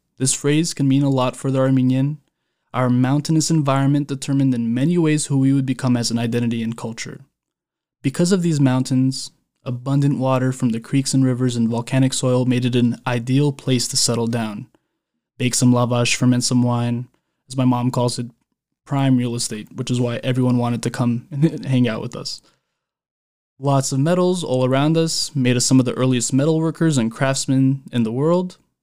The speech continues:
a tradition and skill that has been passed down till this day, you could say, since we have a lot of friends who are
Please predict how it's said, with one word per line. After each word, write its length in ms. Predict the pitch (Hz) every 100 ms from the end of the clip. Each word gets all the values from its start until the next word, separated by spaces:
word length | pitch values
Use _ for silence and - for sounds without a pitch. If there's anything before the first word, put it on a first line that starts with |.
| _
a 60 | -
tradition 420 | - 123 127 -
and 100 | 120
skill 220 | 120 -
that 100 | 120
has 180 | 117 113
been 220 | 110 113 -
passed 280 | - 113
down 160 | - 117
till 160 | 113 117
this 160 | 110
day, 220 | - 120
you 160 | 117 110
could 160 | 117 107
say, 340 | 104 107 113 143 135
since 240 | 117 113
we 80 | 117
have 160 | 123
a 40 | 117
lot 200 | 117 113
of 100 | 113
friends 420 | - 127 123 120
who 120 | 127
are 240 | 120 117